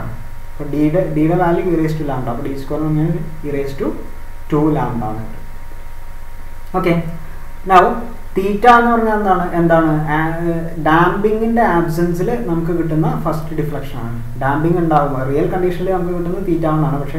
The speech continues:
ഇതൊന്നും ഇല്ലെങ്കിൽ, ലാ-, എയർ റെസിസ്റ്റൻസോ ഇൻഡ്യൂസ്ഡ് കറണ്ടൊന്നും നമ്മൾ കൺസിഡർ ചെയ്യുന്നില്ലെങ്കിൽ നമുക്ക് കിട്ടേണ്ട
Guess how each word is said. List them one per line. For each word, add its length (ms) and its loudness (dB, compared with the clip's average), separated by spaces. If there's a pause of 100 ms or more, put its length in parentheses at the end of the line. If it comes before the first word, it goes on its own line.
ഇതൊന്നും 360 0
ഇല്ലെങ്കിൽ, 360 -4 (240)
ലാ-, 200 -4 (260)
എയർ 200 -4
റെസിസ്റ്റൻസോ 640 -2 (680)
ഇൻഡ്യൂസ്ഡ് 400 0 (480)
കറണ്ടൊന്നും 500 2 (260)
നമ്മൾ 160 -2 (100)
കൺസിഡർ 340 -2
ചെയ്യുന്നില്ലെങ്കിൽ 500 2
നമുക്ക് 240 -2
കിട്ടേണ്ട 320 -4